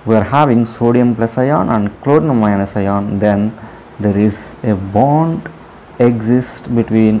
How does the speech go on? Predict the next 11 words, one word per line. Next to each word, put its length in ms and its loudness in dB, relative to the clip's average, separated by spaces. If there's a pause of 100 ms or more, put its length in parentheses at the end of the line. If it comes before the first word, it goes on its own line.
(220)
Na 120 4
plus 360 -4
and 440 -2
Cl 260 0
minus. 600 -6 (800)
So 160 -4
that 180 2
is 400 -2
ionic 460 2
bond. 240 -4 (680)
Now 400 2